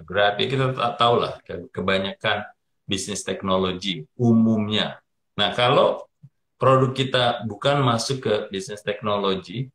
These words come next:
kita harus menakar nih, eh, apa namanya,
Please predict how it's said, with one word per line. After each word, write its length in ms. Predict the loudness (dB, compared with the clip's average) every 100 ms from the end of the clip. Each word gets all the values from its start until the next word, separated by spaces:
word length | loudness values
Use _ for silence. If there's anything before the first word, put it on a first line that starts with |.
| _ _ _
kita 320 | -8 -2 0
harus 400 | 2 2 0 -2
menakar 640 | -2 0 0 0 0 0 0
nih, 160 | -2 -8 _ _ _ _ _ _ _ -8
eh, 220 | -4 0 0
apa 240 | 0 0 0
namanya, 400 | 0 0 -2